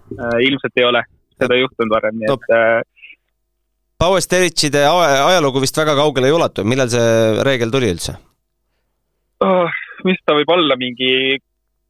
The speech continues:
Speaker 1: äh, kuus-seitse aastat ikka või?
Speaker 2: Jah. Nüüd tuleb need Power
Speaker 1: Pakuks.
Speaker 2: Stage'id ette võtta ja ükshaaval hakata lugema seal, kes seal on võitnud ja teiseks tulnud seal.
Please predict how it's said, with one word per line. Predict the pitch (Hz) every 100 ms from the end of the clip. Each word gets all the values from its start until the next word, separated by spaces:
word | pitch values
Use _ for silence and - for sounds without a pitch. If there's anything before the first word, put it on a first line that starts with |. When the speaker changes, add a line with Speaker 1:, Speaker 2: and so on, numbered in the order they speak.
| _ _ _ _ _ _
Speaker 1:
äh, | 165 160 147 143 143 139 139 - - - - _ _
kuus-seitse | - 175 139 - - - 170 - 139
aastat | 131 131 170
ikka | - 127
või? | 117 _ _ _ _
Speaker 2:
Jah. | 101 104 127 127 - _ _ _ _ _ - -
Nüüd | 131
tuleb | 139 147 135
need | 160
Power | 165 139
Speaker 1:
Pakuks. | 143 147
Speaker 2:
Stage'id | 143 127
ette | 151 160 131
võtta | 127 - 120
ja | 120 120 120
ükshaaval | 123 131 131 123 120
hakata | 135 123 123 120
lugema | 135 127 104 95
seal, | 95 92
kes | 95 -
seal | 104 104
on | 107 110
võitnud | 120 - 95 92
ja | 92 92
teiseks | 92 110 98
tulnud | 104 90
seal. | 78